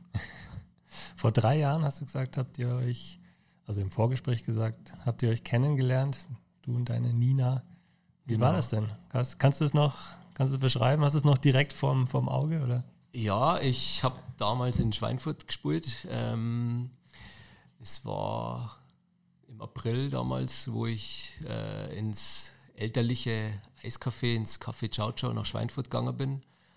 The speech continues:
Speaker 1: Und die Nina dann logischerweise dann, äh, auch dort gearbeitet hat, weil die unterstützt natürlich die Familie, ist ein Familienbetrieb, das Café.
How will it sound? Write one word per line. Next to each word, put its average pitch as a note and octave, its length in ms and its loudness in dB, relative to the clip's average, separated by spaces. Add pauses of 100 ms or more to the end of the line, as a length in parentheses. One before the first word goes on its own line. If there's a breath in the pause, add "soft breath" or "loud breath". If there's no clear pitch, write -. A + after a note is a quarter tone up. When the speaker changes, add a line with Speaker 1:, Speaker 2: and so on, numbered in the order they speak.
(180 soft breath)
Speaker 1:
Und G#2+ 460 -4
die G#2+ 80 0
Nina A2+ 340 0
dann A2 320 -2
logischerweise A2 720 -2
dann, A1 360 -2
äh, G#1+ 640 -6
auch G#2+ 320 -8
dort - 440 -8
gearbeitet A#2+ 460 -4
hat, B2 200 -2
weil G#2+ 160 -2
die G#2+ 180 -4
unterstützt - 420 -8
natürlich A2+ 300 -2
die A2 80 -4
Familie, A2+ 400 -2
ist G#2 100 -6
ein A2+ 80 -8
Familienbetrieb, A#2+ 800 -4
das - 320 -6
Café. A#2+ 460 -4